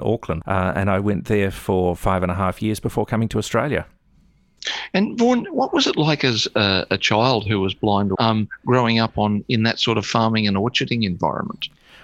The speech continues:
Speaker 1: Well, it was all I knew, Graham. I, I sort of, um, ran around and did the stuff the other kids did, drove the tractors, um, drove the motorbikes. Um,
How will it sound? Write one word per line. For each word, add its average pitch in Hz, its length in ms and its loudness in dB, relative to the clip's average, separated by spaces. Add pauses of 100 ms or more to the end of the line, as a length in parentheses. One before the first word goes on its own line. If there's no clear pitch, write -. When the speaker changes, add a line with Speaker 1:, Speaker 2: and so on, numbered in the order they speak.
(120)
Speaker 1:
Well, 156 120 2
it 170 60 -2
was 156 140 -2
all 269 140 0
I 160 80 0
knew, 117 220 0
Graham. 92 320 0
I, 113 240 -2
I 110 80 -2
sort 117 220 -4
of, - 180 -8 (220)
um, 107 360 0
ran 110 300 -2
around 107 300 0
and 98 100 -2
did 101 160 -4
the 104 80 -4
stuff - 280 -4
the 104 100 -2
other 104 160 -2
kids - 280 -6
did, 107 220 -2
drove 104 280 -2
the - 60 -8
tractors, 101 600 -4 (400)
um, 92 200 -4
drove 107 300 0
the 95 200 0
motorbikes. 101 840 -2
Um, 92 340 -2